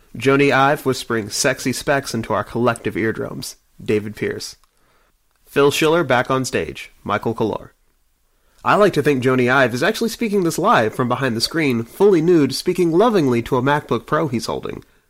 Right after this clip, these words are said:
David Pierce. "David has a vivid imagination that conjures up a fully nude Joni Ive a surprisingly disproportionate amount of the time." Brian Barrett.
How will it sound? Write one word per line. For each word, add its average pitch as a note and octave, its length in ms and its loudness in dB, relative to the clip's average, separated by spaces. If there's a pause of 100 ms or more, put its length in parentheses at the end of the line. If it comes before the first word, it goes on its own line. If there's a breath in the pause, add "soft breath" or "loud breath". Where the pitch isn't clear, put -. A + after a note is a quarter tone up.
(160)
David B2+ 300 2
Pierce. - 460 -4 (1000)
"David F#3+ 260 6
has D#3 200 0
a C#3+ 40 0
vivid C3+ 300 0
imagination A#2+ 640 0
that A2 140 -2
conjures D#3+ 320 -2
up C#3+ 120 -2
a A2+ 60 -2
fully D3 280 0
nude B2+ 240 2
Joni A2 280 2
Ive G#2+ 340 0
a - 80 -6
surprisingly E3+ 560 0
disproportionate B2+ 840 -2
amount G2 280 -4
of - 60 -8
the - 60 -14
time." - 400 -10 (460)
Brian G#2+ 400 0
Barrett. - 340 -6